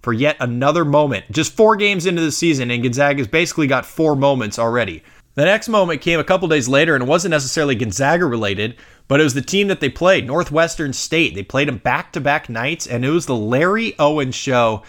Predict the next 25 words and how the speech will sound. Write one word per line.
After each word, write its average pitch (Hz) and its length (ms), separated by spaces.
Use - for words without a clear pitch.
in 135 160
Spokane. 120 600
The 101 40
big 139 240
fella 123 400
scored, 165 300
like, 135 300
eight 156 280
points 165 500
in 135 180
the 139 60
matter 156 360
of 139 140
two 185 240
minutes, 160 400
and 117 100
he 165 140
and 135 100
Drew 151 160
Timme 160 340
were 127 80
going 139 260
back 143 260
and 117 100
forth, 147 380